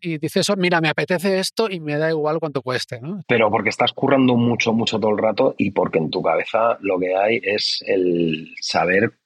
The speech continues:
Speaker 2: cuánta pasta estás generando en ese momento, porque ellos ganarían, pero los de alrededor, imagínate, ¿sabes, tío?
Speaker 1: Ya. Sí, sí.
Speaker 2: Discográficas, oficinas, tal, intermediarios, chupando el bote, y los tíos más de una vez dirían, "Ma,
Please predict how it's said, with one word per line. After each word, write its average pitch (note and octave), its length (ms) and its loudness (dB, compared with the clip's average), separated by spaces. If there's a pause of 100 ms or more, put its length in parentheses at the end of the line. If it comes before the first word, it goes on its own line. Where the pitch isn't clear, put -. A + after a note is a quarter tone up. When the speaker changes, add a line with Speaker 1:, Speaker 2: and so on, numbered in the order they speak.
Speaker 2:
cuánta A2 580 0
pasta A2 340 0
estás - 340 -2
generando G#2+ 420 2
en F#2 60 2
ese F2 160 -2
momento, E2+ 520 0
porque D#2+ 200 -4
ellos F2+ 180 -2
ganarían, G#2 500 2
pero E2+ 180 0
los E2+ 160 0
de F2+ 80 2
alrededor, F2+ 600 0
imagínate, F#2 640 0
¿sabes, E2+ 360 -2
tío? F#2+ 300 0 (220)
Speaker 1:
Ya. B2+ 280 -4 (200)
Sí, C#3 140 -2
sí. B2+ 140 -6 (120)
Speaker 2:
Discográficas, - 760 0
oficinas, F2+ 580 -2
tal, F2 200 2
intermediarios, F2 800 0
chupando F2 440 -2
el F2 60 -2
bote, F#2 460 0
y G2 40 0
los E2 180 -2
tíos D#2+ 220 -2
más F2 140 2
de F2 60 -4
una E2+ 120 -4
vez F2 100 -2
dirían, F2 380 0
"Ma, D2 160 0